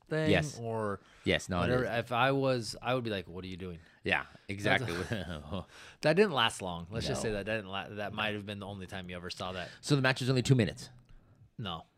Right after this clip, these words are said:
Speaker 1: One minute, fifty-seven seconds.
Speaker 2: Aw, shit, man.
Speaker 1: And, uh, I
Speaker 2: Well, a couple of clotheslines and
Speaker 1: well,
Speaker 2: a
Speaker 1: when I wa-, I, uh,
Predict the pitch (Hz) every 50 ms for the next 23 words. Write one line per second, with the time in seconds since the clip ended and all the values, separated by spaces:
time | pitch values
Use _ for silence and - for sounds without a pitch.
0 | - - 113 117 123 123 123 123 120 - - - 113 101 - 113 - - 104 95
1 | 98 87 - - 104 110 - - 123 120 110 98 87 85 85 82 - - - 113
2 | 101 82 85 90 92 - - 82 92 90 90 92 95 90 92 92 95 - - 143
3 | 123 131 131 127 127 123 120 - - - 123 110 104 - - - - 117 113 -
4 | 117 110 - 123 135 135 127 123 135 131 143 147 123 123 117 - - 147 139 147
5 | 139 143 151 160 151 143 123 113 110 113 120 127 - - 123 127 123 117 117 117
6 | 117 117 113 110 107 104